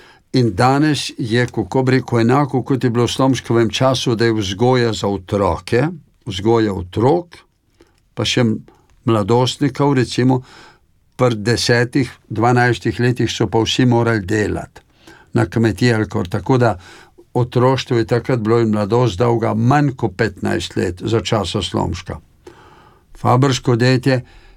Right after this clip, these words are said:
je staro deset let,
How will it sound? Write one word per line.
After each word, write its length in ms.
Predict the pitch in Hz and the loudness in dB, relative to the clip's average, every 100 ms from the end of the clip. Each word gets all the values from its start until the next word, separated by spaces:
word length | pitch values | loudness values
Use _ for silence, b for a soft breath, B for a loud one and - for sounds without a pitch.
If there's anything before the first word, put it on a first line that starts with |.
| b _ _ _ - | b _ _ _ -4
je 80 | 113 | -2
staro 580 | - 123 127 123 131 123 _ _ _ _ _ _ _ _ - | 0 2 2 2 0 -4 _ _ _ _ _ _ _ _ -10
deset 580 | 110 117 - 160 147 131 | -2 0 2 2 0 -2
let, 360 | 131 117 90 | -2 -2 -6